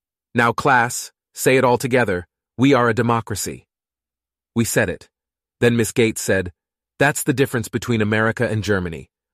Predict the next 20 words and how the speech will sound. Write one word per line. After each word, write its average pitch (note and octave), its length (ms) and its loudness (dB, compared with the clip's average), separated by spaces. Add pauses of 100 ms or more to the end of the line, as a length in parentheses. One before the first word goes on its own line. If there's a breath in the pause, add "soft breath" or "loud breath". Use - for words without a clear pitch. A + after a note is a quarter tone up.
We C3 140 4
are C3+ 120 4
a C3 60 2
democracy A#2+ 640 -2
and A2 120 -4
Germany A#2 380 2
is G2+ 120 -2
a A2 40 -4
dictatorship." G#2+ 760 -6 (460)
"Dictatorship," A2 720 -2 (300)
she - 160 -6
said. E2 300 -8 (460)
"Over D3+ 220 4
here D3 200 2
we C3 120 2
don't A#2 180 0
believe A#2 300 0
in G#2+ 100 -4
persecuting G#2+ 580 -4
anybody." E2+ 520 -6